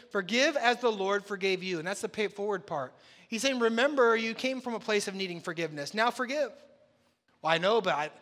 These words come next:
I never did what they did." In the sight of the pure, holy, and perfect God, who knows no sin, no unkindness, no wrongness, no evil, no wickedness,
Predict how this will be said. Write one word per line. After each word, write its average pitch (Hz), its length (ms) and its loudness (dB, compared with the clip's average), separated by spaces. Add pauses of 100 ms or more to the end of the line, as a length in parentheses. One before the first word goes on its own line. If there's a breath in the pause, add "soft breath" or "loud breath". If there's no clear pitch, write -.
(320 soft breath)
I 139 140 0
never 170 180 -2
did 185 180 -4
what 190 140 -4
they 240 180 2
did." 165 320 -6 (680 soft breath)
In 233 100 2
the 240 120 2
sight 302 320 0
of 277 100 -2
the 220 100 0
pure, 254 600 -4 (560)
holy, 240 560 2
and 165 180 0
perfect 233 540 -2
God, 139 420 0 (1600)
who 247 140 -6
knows 226 280 2
no 233 240 2
sin, 147 480 0 (1400)
no 277 300 4
unkindness, 196 640 2
no 254 240 2
wrongness, 175 500 0
no 269 200 2
evil, 170 340 0
no 262 220 2
wickedness, 175 580 -4